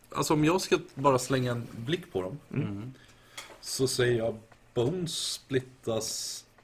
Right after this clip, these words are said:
Speaker 1: fast lillebror.
Speaker 3: Mm.
Speaker 2: Ja, alltså de här är ju större än någon,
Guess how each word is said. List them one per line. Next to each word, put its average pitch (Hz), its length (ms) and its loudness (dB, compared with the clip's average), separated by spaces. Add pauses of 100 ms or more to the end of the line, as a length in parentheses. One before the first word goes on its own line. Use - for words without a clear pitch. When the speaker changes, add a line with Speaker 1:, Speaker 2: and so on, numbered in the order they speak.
(1300)
Speaker 1:
fast - 320 -4
lillebror. 110 800 -2 (540)
Speaker 3:
Mm. 104 420 -4 (1800)
Speaker 2:
Ja, 92 380 -4
alltså 120 160 2
de 135 180 6
här 120 200 4
är 117 40 4
ju 110 80 0
större 110 380 2
än 107 140 0
någon, 113 460 0